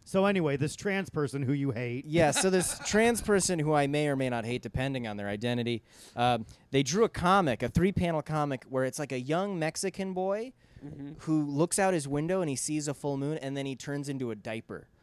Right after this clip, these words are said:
Speaker 2: That was the whole comic.
Speaker 1: Hell
Speaker 2: And it was,
Speaker 1: yeah.
Speaker 2: like, a wear diaper thing,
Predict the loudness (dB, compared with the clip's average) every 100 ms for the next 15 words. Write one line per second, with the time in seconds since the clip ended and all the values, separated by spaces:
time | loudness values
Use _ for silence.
0 | _ _ _ 2 2 0 -4 0 0 0
1 | -4 -4 -4 -6 -14 -10 -4 -2 -2 -2
2 | -2 -2 0 2 2 2 0 0 -2 -4
3 | -4 -6 -6